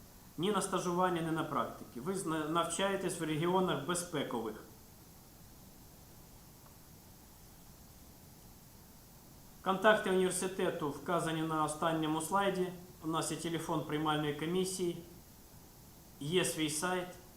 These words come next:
і є електронна адреса електронної пошти. Тому звертайтесь, кому що не зрозуміло. Е, на жаль, я не можу з вами зараз поспілкуватись в чаті, але можете набирати цей телефон.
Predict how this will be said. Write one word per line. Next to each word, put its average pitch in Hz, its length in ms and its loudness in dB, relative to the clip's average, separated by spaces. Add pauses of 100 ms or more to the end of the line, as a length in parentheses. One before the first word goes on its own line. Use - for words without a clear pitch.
і 151 80 0
є 180 180 4
електронна 156 640 2
адреса 110 400 -4 (760)
електронної 143 480 0
пошти. 110 400 -6 (600)
Тому 175 240 2
звертайтесь, 185 680 2
кому 165 320 -2
що 160 480 0 (140)
не 156 180 0
зрозуміло. 170 680 2 (800)
Е, 147 40 0
на 170 180 2
жаль, 170 220 4
я 170 100 4
не 170 140 4
можу 160 300 2
з 147 60 -2
вами 151 280 4
зараз 147 280 2
поспілкуватись 147 1000 0
в - 100 -10
чаті, 175 480 0 (480)
але 160 220 2
можете 160 460 0
набирати 151 560 2
цей 151 180 -2
телефон. 160 520 0